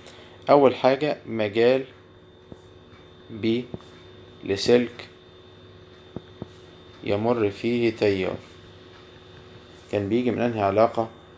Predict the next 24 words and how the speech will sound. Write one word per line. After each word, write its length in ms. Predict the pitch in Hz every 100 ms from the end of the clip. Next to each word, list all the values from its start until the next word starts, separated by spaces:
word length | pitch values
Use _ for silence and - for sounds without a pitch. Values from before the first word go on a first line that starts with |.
| - - 101
كنا 220 | 104 98
بنقول 360 | 95 - 113
إن 280 | 110 101 101
بي 260 | 101 131 143
بتساوي 760 | 107 104 - 117 113 117 135 - 110
ميو 380 | 110 113 120 110
نود 300 | 110 131 151 - - - - - - - - - - - - - - - - - - -
في 60 |
آي 400 | - 113 120 127 123 - - - - - -
على 360 | 104 101 101
تو 300 | 98 131 131
باي 480 | 110 110 110 110 104 - - - -
آر 380 | 120 120 110 117 - -
أو 120 | 107
تو 220 | 104 120
باي 320 | 98 107 107 104
دي، 320 | 98 107 101 - - - - - - - - - - - -
حيث 320 | 113 110 -
آر 280 | 82 135 156 - 120
هو 240 | 117 107
بعد 520 | 107 131 110 98 101 - - - -
النقطة 640 | 113 117 135 - 127 113
عن 220 | 104 110 117
السلك. 380 | 104 - 90